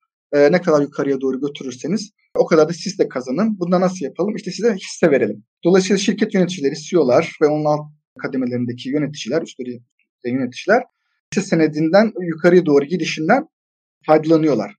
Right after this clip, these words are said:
Dolayısıyla onların da amacı biz ne kadar çok hisse senedini yukarıya doğru götürürsek, daha doğrusu veya başka bir açıdan ne kadar karlı olursak o kadar, e, bizim için iyi, daha çok kazanırız diyorlar. Ve bir yandan da alt yöneticileri diyorlar ki, "Siz de ne kadar çok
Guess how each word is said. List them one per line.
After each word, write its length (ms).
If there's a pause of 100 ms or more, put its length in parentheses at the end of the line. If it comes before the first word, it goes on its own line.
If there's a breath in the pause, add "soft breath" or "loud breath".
(120)
Dolayısıyla 340
onların 240
da 100
amacı 420 (280 loud breath)
biz 100
ne 120
kadar 280
çok 200 (120)
hisse 200
senedini 440
yukarıya 420
doğru 240
götürürsek, 580 (220)
daha 160
doğrusu 420 (280)
veya 260
başka 320
bir 220
açıdan 400 (200 soft breath)
ne 120
kadar 320
karlı 260
olursak 540 (160)
o 120
kadar, 420 (220)
e, 120
bizim 200
için 200
iyi, 140
daha 140
çok 200
kazanırız 480
diyorlar. 240 (120)
Ve 100
bir 40
yandan 320
da 60
alt 220
yöneticileri 480
diyorlar 360
ki, 240 (360)
"Siz 220
de 100
ne 100
kadar 260
çok 300